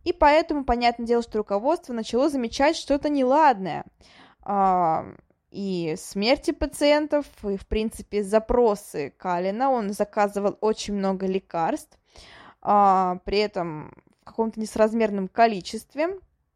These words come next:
и непонятно было, куда же они всё-таки деваются.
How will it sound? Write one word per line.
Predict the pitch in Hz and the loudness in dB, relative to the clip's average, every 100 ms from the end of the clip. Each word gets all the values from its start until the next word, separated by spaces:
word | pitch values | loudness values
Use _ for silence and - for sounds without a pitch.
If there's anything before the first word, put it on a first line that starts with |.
| _ _ - _ | _ _ -20 _
и | - 381 | -4 0
непонятно | 359 233 240 285 311 | 2 4 4 2 2
было, | 262 285 277 | 2 2 2
куда | 220 196 226 | 0 2 4
же | 240 | 4
они | 214 196 | 0 -2
всё-таки | - 220 240 - 226 226 _ _ _ _ - | -4 -4 -6 -6 -8 -8 _ _ _ _ -10
деваются. | 214 240 214 180 - - - | 0 2 4 2 0 -6 -14